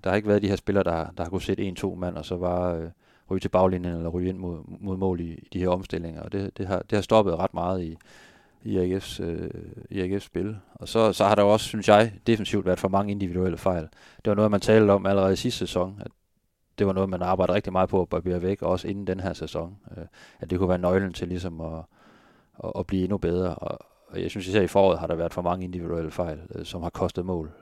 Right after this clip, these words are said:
Øh, og, og det er, det bliver bare straffet, øh, i, øh, i professionel fodbold, når man, når man laver, øh, fejl af den kaliber, som A G F har gjort i nogle kampe.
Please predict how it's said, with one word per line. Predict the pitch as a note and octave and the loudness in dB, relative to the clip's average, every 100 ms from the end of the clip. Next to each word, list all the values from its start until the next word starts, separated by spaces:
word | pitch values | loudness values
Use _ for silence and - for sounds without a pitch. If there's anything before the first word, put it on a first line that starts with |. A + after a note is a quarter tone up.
| - | -12
Øh, | F2 E2+ E2+ E2+ _ _ _ _ _ _ - | -10 -8 -10 -14 _ _ _ _ _ _ -20
og, | - - F2 - | -10 -4 -4 -4
og | - - | -6 2
det | G#2 | 6
er, | F#2+ - - | 6 4 0
det | G#2 | 2
bliver | G2+ | 6
bare | G2 | 6
straffet, | F#2 F#2+ G2 D#2+ E2+ - - | 6 4 4 0 -10 -16 -10
øh, | F2 F2 E2+ D#2+ E2 F2 _ A#2 - - G2 _ | -8 -6 -6 -8 -12 -20 _ -20 -20 -20 -20 _
i, | G2+ F2+ F2 | -16 -10 -8
øh, | F2 E2+ E2 | -8 -8 -12
i | - | -16
professionel | - F2 F#2 F2+ F2 | -10 -2 -2 -2 -6
fodbold, | - F#2 E2+ E2 | -4 -4 -4 -6
når | E2+ | -8
man, | E2 | -10
når | D#2+ F2+ | -8 -6
man | F2+ | 0
laver, | G2 F2+ E2 D#2 - | 2 2 0 -6 -10
øh, | F2 E2+ - _ _ _ _ _ | -12 -12 -16 _ _ _ _ _
fejl | - F2 | -2 -2
af | E2+ | -2
den | F#2 | -6
kaliber, | G2 F2 F2+ E2+ | -6 -8 -8 -8
som | E2+ E2+ | -10 -8
A | E2 | -8
G | F2 | -8
F | - | -8
har | |
gjort | F2 F2 | -6 -6
i | D#2+ | -6
nogle | E2 E2 | -14 -14
kampe. | - E2+ F2 | -10 -8 -10